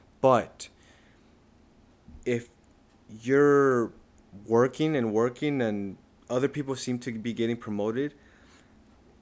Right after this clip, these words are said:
again, doing the same thing over and over again, and you keep getting passed up, you have to be su-, you have to take responsibility and say, like, "Well, okay, what am I doing wrong?" Go to your bosses and talk to them. "You know what? It's like this. I'm trying to get promoted.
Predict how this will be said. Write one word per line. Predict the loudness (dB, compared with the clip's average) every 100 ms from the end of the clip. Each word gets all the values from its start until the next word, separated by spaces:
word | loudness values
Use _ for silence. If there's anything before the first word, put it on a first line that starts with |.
| _ _ -8 -6
again, | -2 -2 -2
doing | -2 0 0
the | -2
same | -2 -4 -2
thing | -4 -2
over | -2 -2
and | -2
over | -2 -4
again, | -6 -6 -8 -12 -20 _ _ _ _ _
and | -4 -2 -2
you | -4
keep | -4 -4
getting | -2 -2
passed | -2 -6 -4 -4
up, | -4 -6 _ _ _ _ _ _ _ _ _ _ -6
you | -2 0
have | -2 -4
to |
be | -6
su-, | -6 -8 -12 -10
you | -6 -4 -2 -2
have | -4 -4
to | -4
take | -4 -4
responsibility | -4 -6 -4 -6 -6 -6
and | -8
say, | -6 -6
like, | -4 -6 -8
"Well, | -10
okay, | -6 -4
what | -2
am | -2
I | -2
doing | -4 -4 -4
wrong?" | -6 -6
Go | -4 -2
to | 0
your | -2
bosses | 0 0 -2 -6 -10
and | -8
talk | -8 -8
to | -10
them. | -8
"You |
know | -6
what? | -2 -2 -2
It's | -4
like | -6 -6
this. | -6 -6 -6
I'm | -4
trying | -2 -2
to |
get | -4 -6
promoted. | -6 -4 -4 -6